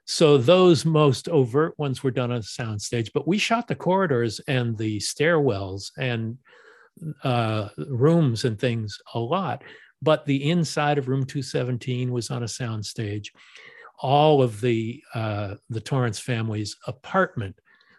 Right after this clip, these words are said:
was on a sound stage because there isn't anything that goes to the manager of the hotel.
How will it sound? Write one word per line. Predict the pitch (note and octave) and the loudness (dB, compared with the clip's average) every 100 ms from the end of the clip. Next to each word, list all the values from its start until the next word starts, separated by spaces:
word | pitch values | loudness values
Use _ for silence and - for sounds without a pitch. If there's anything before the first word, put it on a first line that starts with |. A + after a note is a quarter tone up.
| _ | _
was | B2+ A2+ | 0 2
on | A#2+ G#2 | 2 0
a | F#2+ | -2
sound | - G2+ F2+ F#2 | -2 -4 -6 -8
stage | - G#2 F2 F#2+ - _ | -6 -6 -6 -10 -18 _
because | B2 - C3 G#2 | -6 0 0 0
there | B2 A#2+ D#3 | 0 0 4
isn't | E3 C3 G#2+ - | 4 4 -2 -4
anything | A#2+ G#2+ - A2+ G#2+ | -6 -6 -6 -4 -4
that | G#2+ G#2 _ - - - | -4 -6 _ -20 -18 0
goes | A#2+ A#2+ G#2+ | 2 4 0
to | - | -4
the | G#2+ G#2 G#2+ - | -2 -2 -4 -2
manager | A#2 A2 G#2 A2+ G2+ | -2 -2 -2 -4 -4
of | F#2+ | -6
the | F#2 | -6
hotel. | G#2 F#2+ - A2+ F#2+ | -6 -4 -2 -2 -2